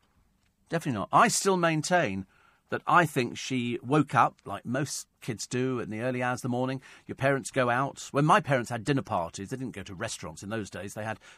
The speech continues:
people round at home. And you could hear that sort of, mm, that little sort of buzz of talking and stuff like that. She wakes up and hears nothing 'cause she's been dumped alone with the other two. And I think she goes off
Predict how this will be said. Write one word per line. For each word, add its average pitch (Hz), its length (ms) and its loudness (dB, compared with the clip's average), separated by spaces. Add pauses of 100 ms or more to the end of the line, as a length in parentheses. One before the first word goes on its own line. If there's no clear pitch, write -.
people 113 260 -4
round 98 340 0
at - 80 -12
home. 95 300 -2 (180)
And 123 100 -2
you 131 60 0
could - 160 -2
hear 135 300 -2
that - 180 -8
sort 101 160 -8
of, 95 80 -10
mm, - 1200 -16
that 113 140 -10
little 117 200 -6
sort 107 200 -8
of 95 100 -10
buzz 107 240 -2
of - 100 -12
talking 110 440 -4
and 92 100 -10
stuff - 220 -10
like 101 180 -4
that. 107 180 -4 (220)
She 196 160 2
wakes 120 260 0
up 127 120 2
and 143 100 2
hears 151 160 2
nothing 135 460 2
'cause 123 120 -8
she's 104 120 -10
been 110 160 -6
dumped 123 300 2
alone 117 440 0 (380)
with 110 120 -4
the 123 120 0
other 123 160 0
two. 98 420 -6
And 123 80 -4
I 143 140 4
think 117 260 -4
she - 140 -8
goes 120 340 0
off 117 340 0